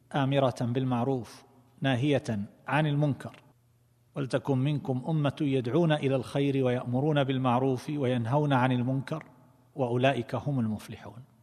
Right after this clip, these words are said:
ثم بعد ذلك نهاهم عن مشابهة أهل التفرق والاختلاف، كل ذلك تأكيداً لهذا الأصل العظيم الذي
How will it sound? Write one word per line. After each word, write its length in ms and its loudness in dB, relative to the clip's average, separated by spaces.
ثم 280 4
بعد 220 4
ذلك 640 0
نهاهم 560 2
عن 140 0
مشابهة 920 -2
أهل 240 4
التفرق 720 0
والاختلاف، 1120 0
كل 260 4
ذلك 560 0
تأكيداً 640 -2
لهذا 300 2
الأصل 480 -2
العظيم 580 0
الذي 560 -2